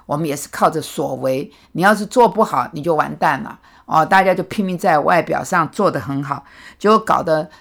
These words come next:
这些，呃，里外有挣扎人就变成愤青，呃，意思就是说愤世嫉俗的孩子。那我们什么时候才能够真的是按照人们的所是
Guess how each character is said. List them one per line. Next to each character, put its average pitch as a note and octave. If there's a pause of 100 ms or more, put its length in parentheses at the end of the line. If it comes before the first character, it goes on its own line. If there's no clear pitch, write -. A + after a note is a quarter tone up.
这 G3+
些， F#3 (160)
呃， D#3+
里 D#3+
外 E3+ (100)
有 C#3+
挣 D#3
扎 C3+
人 C3
就 F3
变 F3+
成 D3
愤 F3
青， D#3 (140)
呃， C#3 (160)
意 F#3
思 D#3+
就 E3
是 D3+
说 E3+ (200)
愤 F#3+
世 D#3+
嫉 D#3
俗 - (300)
的 D3
孩 D3+
子。 - (420)
那 A#3+
我 G#3
们 E3
什 D#3
么 D3
时 F3
候 F3 (240)
才 D3+
能 D#3
够 D#3+ (240)
真 G3+
的 F3
是 D#3+ (360)
按 G3
照 E3+
人 C#3
们 D3
的 D3+
所 C3+
是 -